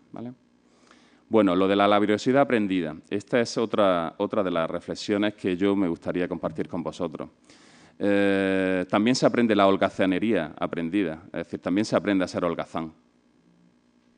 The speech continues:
Decía, eh, los chicos quieren, vienen ya aprendiendo antes de entrar a los colegios, lo sabéis, están continuamente aprendiendo, quieren continuamente estar trabajando, pero precisamente nosotros les limitamos muchas cuestiones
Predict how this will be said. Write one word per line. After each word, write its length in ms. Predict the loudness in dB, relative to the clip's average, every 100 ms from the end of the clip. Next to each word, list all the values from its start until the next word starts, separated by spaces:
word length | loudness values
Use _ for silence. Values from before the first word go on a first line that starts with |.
| _ _ _ _ _ _ _ _
Decía, 400 | -12 -4 0 0
eh, 580 | 0 -2 -2 -4 -8 -10 -12 -12 -14 -10
los 260 | -2 -2 -2
chicos 320 | -2 0 0
quieren, 400 | 2 0 2 -2 _
vienen 400 | -2 2 2 2
ya 140 | 0
aprendiendo 500 | -2 -2 -2 0 0
antes 220 | -2 -4 -6
de 60 |
entrar 260 | -4 -4 -4
a 40 |
los 280 | -4 -6 -8
colegios, 480 | -8 -8 -6 -6 -8 -10 -12
lo 100 | -10
sabéis, 320 | -6 -6 -6
están 180 | -4 -4
continuamente 480 | -4 -4 -4 -4 -4
aprendiendo, 640 | -4 -4 -4 -4 -6 -10
quieren 280 | -6 -2 -2
continuamente 500 | -4 -4 -4 -4 -6
estar 220 | -8 -10
trabajando, 600 | -6 -6 -4 -4 -4 -6 -12 -20 -8
pero 120 | -6
precisamente 560 | -4 -4 -2 0 0 0
nosotros 340 | -2 0 2 2
les 120 | 2
limitamos 680 | 0 0 0 2 2 0 -4 -20 -16 -4
muchas 320 | -2 0 -2
cuestiones 580 | -2 -2 0 0 0